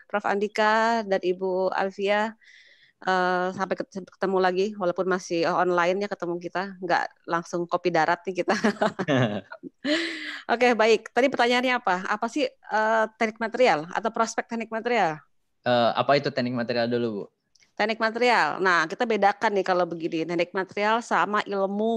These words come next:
Speaker 1: material. Kalau material, itu,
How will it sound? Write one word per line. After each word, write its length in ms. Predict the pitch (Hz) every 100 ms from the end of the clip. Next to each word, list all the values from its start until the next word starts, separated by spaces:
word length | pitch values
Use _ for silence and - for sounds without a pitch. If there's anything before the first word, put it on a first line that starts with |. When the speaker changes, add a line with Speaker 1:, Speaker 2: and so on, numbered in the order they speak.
| 214
Speaker 1:
material. 720 | 190 190 185 180 151 143 127 _ _ - - -
Kalau 240 | 190 190
material, 720 | 196 185 - 208 226 240 262
itu, 160 | -